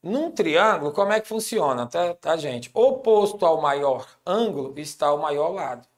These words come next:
Oposto ao menor ângulo está o menor lado. Então, é uma coisa proporcional. Então, por exemplo,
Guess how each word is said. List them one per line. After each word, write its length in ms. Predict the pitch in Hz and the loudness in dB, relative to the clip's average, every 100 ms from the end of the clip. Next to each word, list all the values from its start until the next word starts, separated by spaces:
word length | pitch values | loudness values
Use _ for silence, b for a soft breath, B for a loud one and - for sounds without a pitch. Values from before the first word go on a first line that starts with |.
| _ | _
Oposto 460 | - 202 202 131 - | -10 -10 -8 -10 -8
ao 80 | 135 | -10
menor 320 | 135 139 147 | -8 -8 -8
ângulo 380 | 135 147 160 196 | -8 -10 -14 -14
está 240 | 196 160 | -8 -6
o 40 | 151 | -6
menor 240 | 147 165 | -6 -6
lado. 360 | 156 135 135 - | -4 -6 -6 -10
Então, 280 | 147 147 139 | -10 -6 -6
é 40 | |
uma 160 | 143 143 | -8 -8
coisa 300 | 156 151 147 | -6 -6 -8
proporcional. 1500 | - 196 226 226 220 196 202 208 - 226 202 131 110 113 _ _ b b b 135 | -4 -2 -2 -4 -4 -2 -2 -4 -8 -8 -6 -4 -4 -8 _ _ b b b -12
Então, 280 | 143 156 | -8 -6
por 140 | 156 165 | -2 0
exemplo, 420 | 139 127 117 | 0 -2 -6